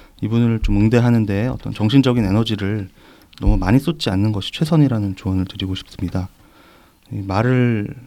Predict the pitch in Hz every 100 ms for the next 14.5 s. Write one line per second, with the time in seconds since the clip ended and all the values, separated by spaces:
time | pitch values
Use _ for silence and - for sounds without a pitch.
0 | - 90 104 147 151 131 120 104 110 110
1 | 104 90 - - 90 92 - 110 104 95
2 | - - 98 101 104 - 117 120 104 101
3 | 101 - - - 113 101 117 131 120 90
4 | 110 120 110 107 98 113 98 92 - -
5 | 92 104 107 - 117 107 95 - 117 98
6 | - 98 98 90 - 98 - 90 87 -
7 | 120 110 - - - - _ - 107 98
8 | 110 - 120 131 104 92 110 107 - 95
9 | 117 131 98 - - 101 95 90 _ _
10 | - - - - - 101 110 131 101 107
11 | 98 98 104 104 98 92 95 95 - -
12 | - 90 87 - 92 90 90 92 95 92
13 | - - 110 113 _ _ _ _ _ _
14 | _ _ 113 101